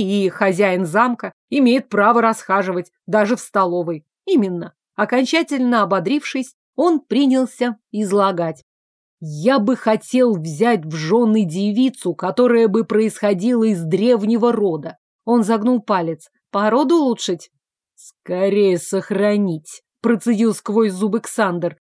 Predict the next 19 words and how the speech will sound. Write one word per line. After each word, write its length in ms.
«Представители 920
старых 520
родов 520
несут 440
в 80
себе 340
силу, 640
и 140
этой 500
силы 480
хватит, 520
чтобы 400
выносить 540
и 60
родить 380
дитя». 500
«Именно», 680
кивнул 460
Ричард. 420